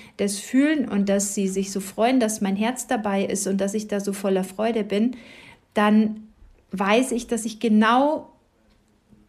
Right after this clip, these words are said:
da alles richtig mache, weil genau das ist meine Mission.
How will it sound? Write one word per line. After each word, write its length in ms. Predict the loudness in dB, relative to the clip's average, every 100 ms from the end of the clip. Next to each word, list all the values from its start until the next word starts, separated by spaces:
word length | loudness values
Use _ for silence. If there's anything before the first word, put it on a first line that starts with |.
| _ _
da 320 | 0 2 2 0
alles 320 | -2 -2 -4
richtig 360 | -4 -2 -2
mache, 480 | -2 -4 -4 -4 -4 -6
weil 160 | -2 0
genau 580 | 2 4 4 4 4 0
das 340 | 0 0 0
ist 280 | -6 -6 -4
meine 260 | -2 0 -2
Mission. 640 | -2 -6 -6 -6 -6